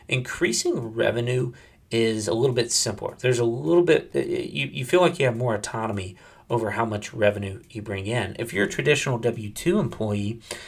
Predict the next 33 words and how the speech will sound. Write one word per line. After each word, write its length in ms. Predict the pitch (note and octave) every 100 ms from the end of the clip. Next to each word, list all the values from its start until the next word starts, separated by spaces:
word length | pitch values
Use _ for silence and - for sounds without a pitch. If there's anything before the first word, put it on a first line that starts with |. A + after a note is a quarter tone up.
| -
then 600 | - B2 B2+ B2 B2 B2
that's 240 | A#2+ F3 -
a 60 |
little 240 | C4+ A#3 G#3+
bit 280 | G3 F3+ F3+ - -
different. 460 | - B2 - - - -
And, 420 | B2 A2 A2 A2 A2
um, 220 | G#2+ A2 - - - - -
you 80 |
know, 60 | C#3+
for 140 | C#3+
instance, 300 | D#3+ - C3+
one 680 | C3 C3 D3 E3+ G#3 G3 F3 - _ _ _ -
client 360 | - A#2 A#2 G#2+
that 120 | G#2+
I 80 | G#2+
have, 480 | G#2 G2+ G#2 A#2 -
uh, 460 | A2+ G#2+ G#2 G#2 - - _ _ _ _
she 500 | - - - - E3
was 260 | D#3+ C3+ A2+
really 720 | A2+ A#2 B2+ C3+ D3 D#3 E3+
gifted 460 | C3 A#2 C3 D3+ - _ _ _ _ _ - - -
in 100 | C3+
arts 240 | A#2+ A#2+
and 80 | B2
crafts, 400 | A#2 D#3 F3+ -
and 120 | G#2+
she 120 | - -
started, 420 | - A#2+ A#2+ A#2 - - -
uh, 240 | A#2 A2+ -
an 100 | B2
Etsy 300 | E3 G3+ G#2+
store. 340 | - G2+ -